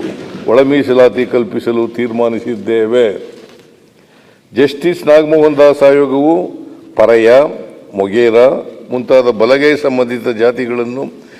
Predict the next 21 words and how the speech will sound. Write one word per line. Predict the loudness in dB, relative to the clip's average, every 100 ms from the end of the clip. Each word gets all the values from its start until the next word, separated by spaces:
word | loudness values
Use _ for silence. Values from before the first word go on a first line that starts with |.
| -20 -6 -2
ಎಡಗೈ | 2 2
ಸಂಬಂಧಿತ | 4 2 0 0 -2 -2 2
ಜಾತಿಗಳ | 2 2 -2
ಜೊತೆ | -2 -4 -4 -6
ಸೇರಿಸಲಾಗಿದೆ | -2 -4 -2 -2 0 0 -2 -4 -4
ಎಂಬುದನ್ನು | -4 -6 -8 -8 -8 -10 -18 -20 -20 -20 _ -6
ಗಮನಿಸಿದ | -2 0 0 0 0 0
ಸಚಿವ | -2 -2 -2
ಸಂಪುಟವು | -2 -4 -6 -4 -4 -4 -6 -10 -20 -20 -10
ಈ | -8 -2
ಜಾತಿಗಳನ್ನು | 2 2 2 0 0 0
ಬಲಗೈ | -2 -2 0 0
ಸಂಬಂಧಿತ | 0 -2 -2 -4 -4 0
ಜಾತಿಗಳ | 0 2 -2 -4
ಜೊತೆ | -4 -4 -4 -6 -10 -20 -20 -6
ಸೇರಿಸಿ | -2 -2 -2 -2 -2
ಬಲಗೈ | -2 -2 0 -2 -2
ಸಂಬಂಧಿತ | -4 -4 -6 -4 0
ಜಾತಿಗಳ | 0 -2 -2 -2 -2 -6 -16 -20 -4
ಸಮೂಹಕ್ಕೆ | 0 2 2 0 0 0 -2 -10 -20 -20 -20 -20 -6
ಶೇಕಡಾ | -2 -2 2 4